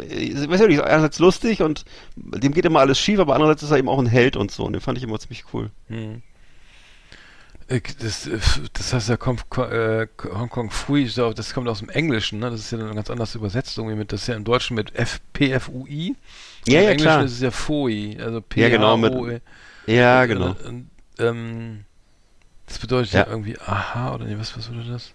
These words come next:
Speaker 1: Ach, keine Ahnung, ja, aber irgendwas, ja.
Speaker 2: Ja.
Speaker 1: Aber es war so eine Ta-,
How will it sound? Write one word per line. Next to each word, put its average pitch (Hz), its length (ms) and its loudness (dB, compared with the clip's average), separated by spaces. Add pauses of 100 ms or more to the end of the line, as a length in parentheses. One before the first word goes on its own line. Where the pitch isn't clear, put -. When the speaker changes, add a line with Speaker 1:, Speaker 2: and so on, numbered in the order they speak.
(120)
Speaker 1:
Ach, - 120 -4
keine 90 280 2
Ahnung, 98 340 0
ja, 101 200 0
aber - 120 -4
irgendwas, 117 320 -6 (260)
ja. - 100 -4 (640)
Speaker 2:
Ja. 101 120 -10
Speaker 1:
Aber 113 120 6
es 123 80 2
war 170 80 6
so 180 60 8
eine 170 120 6
Ta-, 147 180 0